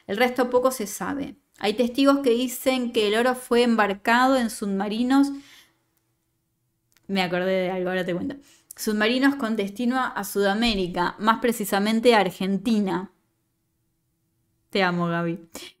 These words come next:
Más precisamente a Argentina, donde había una gran colonia alemana destinada a cubrir las necesidades de los que fugaron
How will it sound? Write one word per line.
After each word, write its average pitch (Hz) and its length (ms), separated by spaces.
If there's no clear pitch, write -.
Más 262 220
precisamente 240 1120
a 208 100
Argentina, 196 960
donde 214 340
había 269 600
una 214 240
gran 247 280
colonia 233 500
alemana 214 540
destinada 208 540
a 240 120
cubrir 196 320
las 240 160
necesidades 202 840
de 196 100
los 175 140
que 175 200
fugaron 220 880